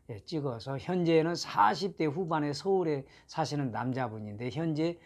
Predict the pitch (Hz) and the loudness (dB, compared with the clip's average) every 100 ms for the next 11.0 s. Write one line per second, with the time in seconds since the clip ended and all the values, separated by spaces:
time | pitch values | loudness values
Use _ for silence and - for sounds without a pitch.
0 | - - 147 147 147 147 165 120 127 160 | -20 -4 2 2 2 2 0 -2 2 4
1 | 175 170 - 147 135 117 127 147 - 113 | 4 0 -8 -4 -4 -2 -4 -6 -10 -10
2 | 123 131 - 123 117 139 143 - - 113 | -6 -8 -6 -10 -4 -6 -6 -16 -10 -10
3 | 110 - 135 131 107 101 90 90 _ _ | -10 -8 -4 -2 -4 -8 -14 -20 _ _
4 | _ - 120 95 - - _ _ _ _ | _ -8 -8 -8 -14 -20 _ _ _ _
5 | - - 175 147 170 202 180 143 117 113 | -20 4 8 10 8 6 6 4 -2 -12
6 | _ - - - 160 202 214 254 - 214 | _ -20 -20 -8 8 10 12 12 10 2
7 | 233 202 165 175 175 185 160 147 165 208 | 2 2 2 2 2 -2 0 2 6 6
8 | 240 196 170 160 156 180 - 135 175 233 | 4 0 -2 -2 -2 -6 -6 0 0 2
9 | 175 143 147 135 120 113 117 131 123 160 | 0 0 -2 -4 -4 -8 -8 -4 0 0
10 | 190 180 175 185 139 120 123 - 113 107 | 0 0 2 0 -2 -6 -6 -6 -8 -8